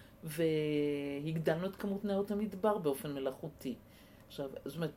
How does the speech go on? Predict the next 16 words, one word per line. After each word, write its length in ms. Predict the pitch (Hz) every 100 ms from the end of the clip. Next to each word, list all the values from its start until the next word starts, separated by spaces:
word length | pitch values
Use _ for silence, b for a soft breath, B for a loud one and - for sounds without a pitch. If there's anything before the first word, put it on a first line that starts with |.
| - -
נאת 340 | - 165 175 226
המדבר 380 | 208 147 143 160
היא 80 | 202
חלק 560 | - 196 240 349 349
מסובב 540 | 185 156 - 139 139 139
המדברי 560 | 135 127 127 131 131 135
כמובן. 560 | 127 127 131 135 180 233 b b b b
אני 180 | - 156
תמיד 340 | 165 190 190 190
אומר, 320 | 196 214 202
משווה 420 | 180 185 185 202
את 100 | 202
זה 80 | 202
לצימוק 640 | 180 170 - 175 196 -
בתוך 380 | 165 160 175 -
העוגה, 540 | 185 190 196 330 302